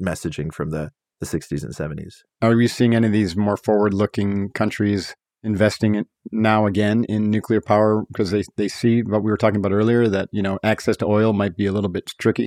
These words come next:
Speaker 1: Yeah,
Speaker 2: Yeah.
Speaker 1: no, absolutely.
Speaker 2: Yeah.
Speaker 1: And, you know, especially where you don't have it. So, you know, China has something like two hundred twenty-eight reactors under construction.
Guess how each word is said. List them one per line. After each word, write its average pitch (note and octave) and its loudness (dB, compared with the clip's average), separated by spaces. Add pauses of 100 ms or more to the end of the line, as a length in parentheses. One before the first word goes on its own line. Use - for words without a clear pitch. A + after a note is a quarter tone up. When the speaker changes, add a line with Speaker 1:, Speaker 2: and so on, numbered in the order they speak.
(120)
Speaker 1:
Yeah, G#2 -4
Speaker 2:
Yeah. G#2+ 2
Speaker 1:
no, A2 0 (140)
absolutely. G2+ -2
Speaker 2:
Yeah. F2+ -8 (120)
Speaker 1:
And, A#2+ 0
you C3+ 4
know, B2 4
especially C#3 2
where G#2 0
you G2+ 0
don't G2 -2
have G#2+ -2
it. F2+ -6
So, G#2 -2
you A#2 -4
know, G2+ 0
China B2+ 2
has G#2 -4
something G#2 -4
like F#2+ -2
two A#2 -4
hundred G#2 -2
twenty-eight F#2+ 0
reactors F#2+ 0
under G2 -4
construction. G#2 -6